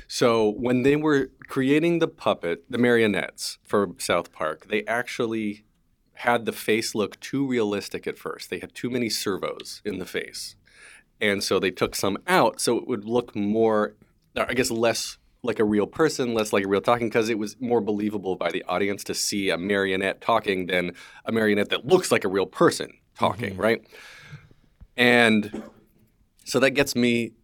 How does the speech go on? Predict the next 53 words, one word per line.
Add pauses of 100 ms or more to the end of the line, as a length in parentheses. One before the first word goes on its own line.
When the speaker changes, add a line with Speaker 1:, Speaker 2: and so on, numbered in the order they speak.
Speaker 1:
here
again
to
one
of
my, (580)
one
of
my
likes
that
then
<laughs>
turned
into
a
dislike (440)
was
I
love
the
technology
that
goes
into
this, (240)
because (500)
I,
I
don't (380)
know
how
they
did. (400)
I
mean,
I
assume
it's
some
sort
of,
like,
facial
motion
capture,
obviously
whole
body
motion
capture,
but,
like,